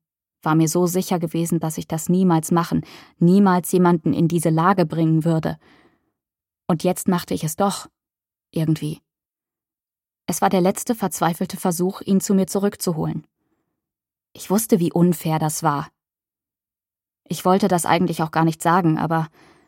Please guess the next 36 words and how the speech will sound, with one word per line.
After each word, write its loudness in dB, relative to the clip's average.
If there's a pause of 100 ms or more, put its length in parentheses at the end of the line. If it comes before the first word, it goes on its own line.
(640)
ein 2
Teil 4
von 4
mir 4
dachte, -2
dass -2
es -6
doch -6
einfach -2
einen 0
Schmerz -2
geben 0
musste, -2
der -2
ihn 0
beeindruckte, -2 (400)
dass -6
doch -4
irgendein 2
Grad -2
an 0
Verzweiflung 0
groß -2
genug 0
sein 2
musste, 0 (600)
um 4
ihn 4
davon 0
zu -4
überzeugen, 0
in 0
sein -2
Auto -2
zu -4
steigen 0